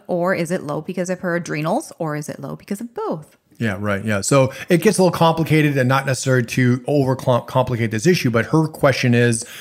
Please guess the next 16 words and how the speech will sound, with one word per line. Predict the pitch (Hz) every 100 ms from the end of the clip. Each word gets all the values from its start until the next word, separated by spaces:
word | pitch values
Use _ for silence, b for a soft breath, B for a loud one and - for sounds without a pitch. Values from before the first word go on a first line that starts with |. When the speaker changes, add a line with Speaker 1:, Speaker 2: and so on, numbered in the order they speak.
| B B
Speaker 2:
she | -
should | 123 131
be |
doing | 123 123 113
the |
Prometrium | 107 117 113 143 - 156 160 160 B B B
side | - 98 104
effects | 123 135 - - B B
or | 135 120 113
she | -
should | 120 117
be | 117
doing | 110 104
something | - 107 104 104 101
different. | 160 147 113 113 - -
Now, | 135 135 131 -